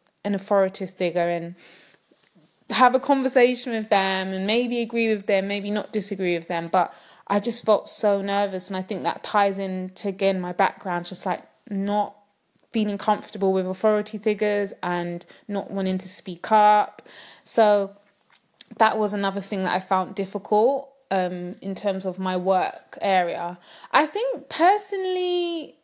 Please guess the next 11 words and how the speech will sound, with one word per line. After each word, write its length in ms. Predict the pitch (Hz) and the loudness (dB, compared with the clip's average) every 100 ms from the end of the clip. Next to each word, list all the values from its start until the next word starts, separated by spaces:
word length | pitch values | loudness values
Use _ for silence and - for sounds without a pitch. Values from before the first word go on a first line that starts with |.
| _ - | _ -8
my 340 | 233 247 254 | -2 0 0
introversion 1300 | 254 277 262 240 226 226 220 208 214 208 202 196 - _ - | -2 -2 -4 2 4 4 2 -2 -4 -2 -4 -6 -10 _ -8
affects 500 | 220 - 170 - - | -8 2 0 0 -6
me 120 | 226 220 | -2 0
more 340 | 220 220 220 | 2 2 2
within 280 | 214 202 196 | 0 -4 -2
my 160 | 190 | -2
work 480 | 185 185 196 196 - | 0 4 4 2 -2
life 400 | 202 196 226 240 | 0 2 2 -2
as 160 | - 196 | -6 -4
opposed 460 | 196 208 202 196 | -6 -4 -4 -4